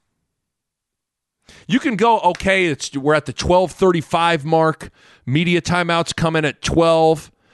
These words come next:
Let, let, okay, let's get Shireman, Kalkbrenner, and Nembhard out of there. Uh, let's put, let's, let's put Farabello, Frederick King, and Mason Miller in there." Well, all of a sudden, you can go from the twelve thirty-five mark to the nine twenty-two mark, and there hasn't been a stoppage.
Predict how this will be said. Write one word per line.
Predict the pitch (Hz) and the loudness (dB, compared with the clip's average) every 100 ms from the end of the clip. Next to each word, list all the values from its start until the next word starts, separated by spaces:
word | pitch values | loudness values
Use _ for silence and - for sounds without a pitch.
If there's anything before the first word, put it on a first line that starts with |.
| _ | _
Let, | 135 170 | -2 0
let, | 180 | 0
okay, | 180 185 | 0 0
let's | 175 - | -2 -2
get | 185 | -2
Shireman, | - 180 180 180 170 | 0 0 0 -2 -2
Kalkbrenner, | 165 165 - 160 151 | 0 0 0 -2 0
and | 135 127 | -2 -2
Nembhard | 143 135 139 | -2 0 0
out | 131 135 | 0 0
of | 123 | 0
there. | 131 127 123 _ _ _ _ | 0 0 -2 _ _ _ _
Uh, | - 120 107 98 - | -2 0 0 -2 -2
let's | 120 | -2
put, | - 160 131 | 2 0 2
let's, | 127 - | -2 -2
let's | 127 120 | -4 -4
put | - 156 - _ _ | -2 -4 -6 _ _
Farabello, | - 151 147 139 143 139 135 | -2 0 2 2 2 2 0
Frederick | - 139 139 | 0 0 0
King, | - 147 | -2 -2
and | 127 | 0
Mason | 139 131 127 | -2 -2 -2
Miller | 131 131 | 0 0
in | 127 123 | 0 0
there." | 123 123 120 _ _ _ | 0 0 -2 _ _ _
Well, | 151 160 | 0 2
all | 185 | 2
of | 240 | 0
a | |
sudden, | - 233 202 156 | 0 -2 -2 -6
you | 156 190 | -2 -2
can | 226 | 0
go | 208 | -2
from | 175 | -2
the | 143 | 0
twelve | 180 196 | 0 2
thirty-five | 202 190 160 180 185 | 0 0 0 0 2
mark | 190 - | 0 0
to | 165 | 0
the | 131 | 0
nine | 113 120 135 156 180 190 190 175 | -2 -6 -4 -2 -2 0 -2 -4
twenty-two | - 147 180 151 - 214 | -6 -2 -2 -2 -4 -2
mark, | 185 131 - | 0 0 -2
and | 160 | -2
there | 151 | -2
hasn't | 127 180 165 | -2 -6 -6
been | 147 151 | -6 -6
a | |
stoppage. | - 185 320 - - | -6 -4 -4 -6 -12